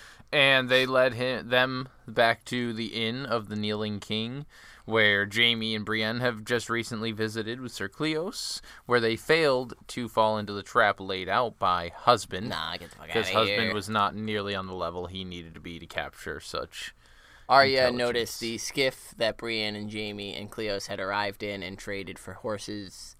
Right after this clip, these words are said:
Speaker 2: was docked and wanted to take it. And when Lem told her that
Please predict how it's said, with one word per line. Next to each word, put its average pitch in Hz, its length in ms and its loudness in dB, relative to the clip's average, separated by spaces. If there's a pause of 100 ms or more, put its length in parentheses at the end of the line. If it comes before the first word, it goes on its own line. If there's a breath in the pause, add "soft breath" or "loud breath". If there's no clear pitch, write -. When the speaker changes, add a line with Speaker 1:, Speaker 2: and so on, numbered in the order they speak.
Speaker 2:
was 95 460 -6
docked - 560 -2
and 90 400 -8
wanted 92 380 -8
to 95 160 -14
take 107 280 -10
it. 117 180 -8 (540 soft breath)
And 98 300 -4
when 101 560 -2
Lem 117 560 0
told 123 340 0
her 107 340 0
that 104 400 -4